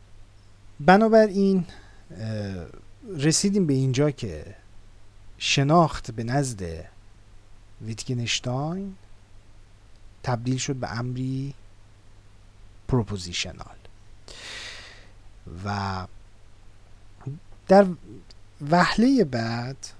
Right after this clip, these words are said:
اه، با اتکای بر این رویکردهایی که من، اه، در رابطه با فریگه و ویتگنشتاین مطرح کردم، ما مواجه می‌شیم با یک جریانی در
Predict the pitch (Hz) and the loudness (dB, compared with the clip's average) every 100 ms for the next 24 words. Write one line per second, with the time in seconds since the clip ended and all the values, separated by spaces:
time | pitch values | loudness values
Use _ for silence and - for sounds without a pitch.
0 | - - - - - - - - - - | -20 -20 -20 -20 -20 -20 -20 -20 -20 -18
1 | - 98 95 113 160 147 143 151 135 139 | -12 -10 -12 -10 -6 -2 -2 -4 -2 -2
2 | - 139 - 147 131 180 202 156 107 101 | 0 -2 -2 -4 -2 0 2 0 -4 -6
3 | 123 135 110 104 104 104 95 - 110 101 | -6 -6 -6 -8 -8 -8 -8 -8 -10 -10
4 | 95 92 95 95 85 85 - - - - | -12 -12 -10 -12 -14 -18 -20 -20 -20 -16
5 | 82 87 90 87 90 87 85 90 90 92 | -14 -14 -12 -10 -8 -8 -10 -12 -14 -14
6 | - 92 92 90 90 90 90 92 - 92 | -14 -14 -14 -12 -12 -12 -14 -14 -16 -10
7 | 87 - 117 92 87 - 92 - 95 90 | -8 -8 -8 -10 -10 -12 -12 -14 -14 -14
8 | 87 95 110 117 131 - - - - - | -12 -10 -10 -8 -10 -14 -20 -20 -20 -20
9 | - - - - - - 95 95 90 85 | -20 -20 -20 -20 -20 -16 -14 -10 -10 -12
10 | 85 87 92 90 87 90 87 95 92 - | -14 -14 -12 -10 -10 -10 -12 -10 -8 -8
11 | 90 85 85 82 85 80 101 - 101 92 | -8 -8 -6 -6 -8 -12 -16 -16 -16 -12
12 | - 87 87 87 87 85 85 85 82 82 | -10 -10 -10 -12 -12 -12 -10 -8 -8 -8